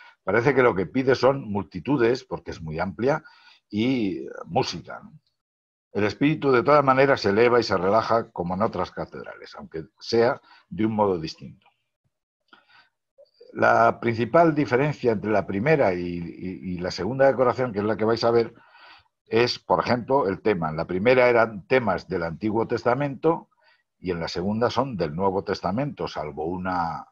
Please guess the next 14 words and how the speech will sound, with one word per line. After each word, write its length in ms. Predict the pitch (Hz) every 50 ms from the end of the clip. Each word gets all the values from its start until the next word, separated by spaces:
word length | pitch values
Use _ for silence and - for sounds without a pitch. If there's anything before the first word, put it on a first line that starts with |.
| - _
excepción 560 | - - - - 82 _ - - 117 123 117
que 160 | 82 85 76
comentaré 720 | - - 73 73 78 76 - 78 80 87 87 87 85 - _ _ _ _ -
al 160 | - 170 156
llegar. 320 | 135 78 67 135 - - _ _ _ _ _ _ _ _ _ _ _ - _ _ _ _ _ _ _ _ _ -
En 80 | - 104
la 120 | 110 104
primera 320 | - 98 101 104 123 123 123
había 220 | 117 113 117 117
muchos 300 | 113 110 98 - 101 -
paisajes, 560 | - 87 80 78 - 135 160 165 - - 120
se 120 | - - 78
veía 420 | 76 82 90 90 87 85 76 67
arquitectura. 960 | - - - - - - 85 - - 73 - - 123 131 139 120 117 123 131